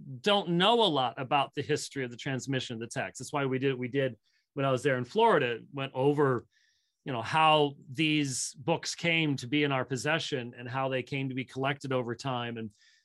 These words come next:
I showed pictures of various, the early manuscripts and, and talked about the development of, of, uh, uh, you know, Paul writes his epistles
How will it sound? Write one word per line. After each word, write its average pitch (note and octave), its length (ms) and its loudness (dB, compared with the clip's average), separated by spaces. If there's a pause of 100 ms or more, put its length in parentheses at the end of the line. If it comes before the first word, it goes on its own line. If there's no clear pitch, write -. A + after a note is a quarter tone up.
I B2 60 -10
showed C#3+ 400 2
pictures C#3+ 480 -2
of A#2+ 100 -10
various, C3 380 0
the C3 180 -6
early C3 280 0
manuscripts C3 840 -2
and, B2 200 -6 (380)
and B2 100 -10
talked C3+ 280 -2
about C3 200 -2
the C#3+ 80 -4
development B2+ 680 -2
of, A#2 300 -6 (220)
of, A#2+ 480 -6
uh, A#2 260 -4 (640)
uh, C3 120 -8
you D#3+ 160 -2
know, B2+ 160 0
Paul C#3+ 320 2
writes C3+ 280 0
his B2 200 -6
epistles C3 640 -2